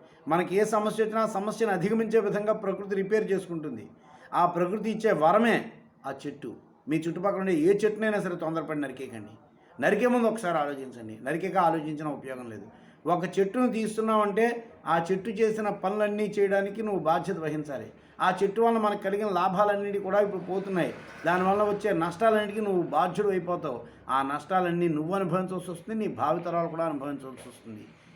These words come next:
ఈ విషయాన్ని గుర్తుపెట్టుకోండి. చాలా ముఖ్యంగా చెప్తున్నాను, ప్రభుత్వాలు చేస్తే బాగుంటుంది, ప్రభుత్వం దృష్టికైనా తీసుకెళ్ళి రావి, మారేడు, జమ్మి, ఎందుకంటే జమ్మి ఇప్పుడు చా-, చాలా వరకు జమ్మి అరుదైపోయింది,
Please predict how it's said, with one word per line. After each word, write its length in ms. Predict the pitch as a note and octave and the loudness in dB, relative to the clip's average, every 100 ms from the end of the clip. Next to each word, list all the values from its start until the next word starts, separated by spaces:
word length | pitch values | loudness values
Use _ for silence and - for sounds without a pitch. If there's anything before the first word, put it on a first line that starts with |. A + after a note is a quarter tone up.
| - | -12
ఈ 100 | A#2+ | -10
విషయాన్ని 380 | A#2+ A#2 C3 A#2 | -8 -8 -8 -8
గుర్తుపెట్టుకోండి. 580 | A2+ G#2+ G#2+ G2 G2 F#2+ - - - | -12 -14 -14 -12 -14 -16 -20 -20 -2
చాలా 220 | D3 E3 | 2 4
ముఖ్యంగా 360 | D#3+ D#3 D3+ D#3+ | 2 -2 -4 -4
చెప్తున్నాను, 400 | D3+ C#3+ C#3+ A#2 A2+ - - - | -4 -4 -8 -8 -10 -16 -14 -6
ప్రభుత్వాలు 540 | D3 D#3 E3+ F#3 F3+ F3 | -4 -4 0 2 2 0
చేస్తే 280 | E3+ E3+ G3 | -4 0 0
బాగుంటుంది, 440 | D#3+ E3 E3 D#3 | 2 2 0 -2
ప్రభుత్వం 480 | C3 C#3+ D3+ E3+ F3 | -4 -6 -6 -4 -2
దృష్టికైనా 420 | D#3 D3+ F3 F#3 | -2 -4 -2 -2
తీసుకెళ్ళి 580 | F3+ E3 D3+ F#3 E3 D3+ - - B2+ | 0 -4 -2 0 0 0 -12 -14 -4
రావి, 680 | B2+ C#3+ E3+ E3 F3+ G3+ - - F#2+ | 2 4 4 2 0 -4 -10 -20 -10
మారేడు, 800 | B2+ C#3 E3 F3+ E3+ E3+ F#3 - - | -2 2 4 6 6 4 2 -2 -16
జమ్మి, 600 | A#2 C3+ D#3+ F3 F3 F#3+ - - - | -4 0 2 4 2 0 -4 -18 -4
ఎందుకంటే 260 | F#3 G3+ | 0 0
జమ్మి 260 | E3+ G3 A#3+ | 0 2 4
ఇప్పుడు 440 | A3+ A3+ G#3+ F#3 | 2 0 -4 -6
చా-, 340 | G3 E3 F3+ F#3 - - | -4 0 0 0 -6 -14
చాలా 300 | D3 G#3 B3 | -2 4 6
వరకు 340 | A#3 A3 A3 | 6 2 0
జమ్మి 300 | G3+ F#3 G#3 | 0 0 2
అరుదైపోయింది, 680 | G3+ F3+ A#3+ G3 E3 A#2 A2 | 2 2 2 2 0 -4 -10